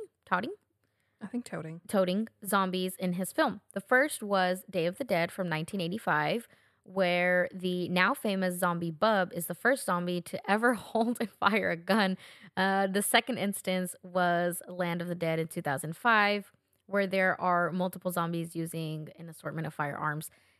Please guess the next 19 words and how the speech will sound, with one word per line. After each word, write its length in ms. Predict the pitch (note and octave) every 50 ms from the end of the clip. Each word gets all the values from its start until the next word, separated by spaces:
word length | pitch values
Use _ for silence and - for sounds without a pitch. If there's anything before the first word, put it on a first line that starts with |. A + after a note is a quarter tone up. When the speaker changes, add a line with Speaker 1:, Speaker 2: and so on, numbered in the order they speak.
| _ _ _ _ F#3+ E3+ _ _ _ _ _ _ _ _ _ _ _
Speaker 1:
That's 460 | B3 C#4 F4 A#4 C5+ - - - - - _ -
terrifying. 440 | - F#3 F3+ E3 - - F3 F3+ - _ _ -
Uh, 220 | G3+ G#3 G3+ F#3
give 320 | G3 F#3 - B3 C#4+ F4 F#4+
a 100 | G4+ E4
zombie 360 | A#3 B3 C#4+ D#4 D4+ D#4+ D4
a 80 | A3+ F#3
firearm? 1040 | - - - - - - - - - G3 F#3 G3+ C4 D#4 E4+ F#4 F#4+ G4+ G#4+ A4 A4+ G#4+ - _ _ _ _ _ _ _ _ _ _ -
No, 100 | G#3+ G#3
thank 60 | F#3+
Speaker 2:
When 120 | A3+ A#3+ B3
Speaker 1:
you. 120 | B3 A#3+
Speaker 2:
you 40 | G3+
give 240 | - C4 C#4+ C#4 D4
a 40 |
mouse 280 | C4 B3+ B3 A#3+ A#3+ -
a 40 | A3+
cookie. 340 | - - - _ _ _ _ _ _ _ _ _
Speaker 1:
What, 200 | F#3+ G3 -